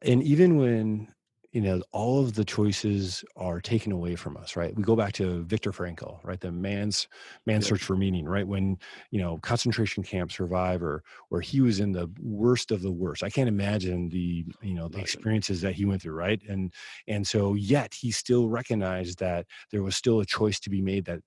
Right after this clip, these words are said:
Speaker 1: the Nazis couldn't take away. And that was, you know, the attitude. And he could see that when those,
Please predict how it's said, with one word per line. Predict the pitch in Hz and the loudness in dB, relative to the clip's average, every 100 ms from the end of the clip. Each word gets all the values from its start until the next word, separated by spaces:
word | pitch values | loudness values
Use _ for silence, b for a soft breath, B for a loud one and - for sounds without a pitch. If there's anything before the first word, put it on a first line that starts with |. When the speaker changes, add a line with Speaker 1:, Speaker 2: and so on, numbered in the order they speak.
| _ _ 110 | _ _ -12
Speaker 1:
the | 90 | -8
Nazis | 95 95 104 92 | -6 -6 -6 -8
couldn't | - 98 | -6 -6
take | 95 90 | -6 -4
away. | 87 80 73 | -4 -4 -6
And | 80 | -6
that | 95 87 | -4 -4
was, | 95 92 - B - | -4 -6 -8 B -6
you | 98 | -4
know, | 90 | -2
the | 101 - | -6 -4
attitude. | 98 92 - 85 76 107 | -4 -4 -4 -6 -6 -8
And | 104 95 | -6 -2
he | 113 | 0
could | 113 - | 0 0
see | 127 120 | -2 0
that | 101 80 110 | -2 -4 -6
when | 101 98 95 | -4 -4 -2
those, | 92 104 113 98 | 0 2 2 0